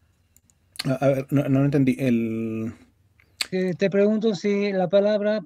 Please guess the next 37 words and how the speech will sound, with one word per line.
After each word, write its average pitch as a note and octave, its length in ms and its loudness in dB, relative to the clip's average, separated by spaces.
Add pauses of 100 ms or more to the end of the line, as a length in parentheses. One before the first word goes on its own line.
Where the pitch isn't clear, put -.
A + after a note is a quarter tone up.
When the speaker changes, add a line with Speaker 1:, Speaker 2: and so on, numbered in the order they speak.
(100)
Speaker 2:
eh, F3 120 -6
que F3 640 -2 (280)
Speaker 1:
Ah. F3+ 120 8
Speaker 2:
refiere G3 680 0 (100)
en F#3 160 2
mixteco, F#3+ 580 0
el F3+ 120 0
Omichicahuastli, F#3 840 -2 (560)
también F#3 340 2
es D#3 180 0
como F3+ 380 0
en, F3 180 0
en F#3 300 -2
náhuatl. F#3 400 -2 (440)
Speaker 1:
Ah, F3 160 6
ya, D#3 120 6
Speaker 2:
Omi, - 0 -
Speaker 1:
ya. C#3 280 2
Speaker 2:
eso, G#3 200 -4 (420)
y E3+ 60 -4
chica, F#3+ 440 2
chicahuasli, G3 760 2
que G3 80 0
es D#3+ 120 -2
la F3+ 100 2
fuerza, E3+ 520 0
¿no? E3+ 160 -4
Speaker 1:
Ujú. C#3+ 240 2 (400)
No, A3+ 300 8
ju-, - 200 -10
justamente F#3+ 500 -2
es, G3 60 -2
es F#3+ 160 -2
algo G3 160 0
muy G3 140 4
interesante E3+ 640 0
porque, B2 640 0